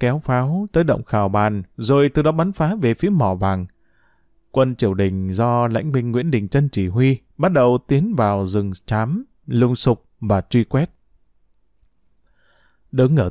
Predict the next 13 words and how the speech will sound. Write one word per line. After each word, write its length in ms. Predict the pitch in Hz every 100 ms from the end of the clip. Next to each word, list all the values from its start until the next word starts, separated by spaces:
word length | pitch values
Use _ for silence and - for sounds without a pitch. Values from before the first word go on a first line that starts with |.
| -
trên 180 | 127
vách 140 | 113 139
đá, 360 | 113 113 156 247 -
thấy 120 | 156
rừng 160 | 190 127
Trám 200 | 135 156
bắt 140 | 226
đầu 140 | 127
bốc 200 | 120 220
lửa 240 | 143 117 104
cháy 200 | - 147 196
rừng 180 | 104
rực, 180 | 95 92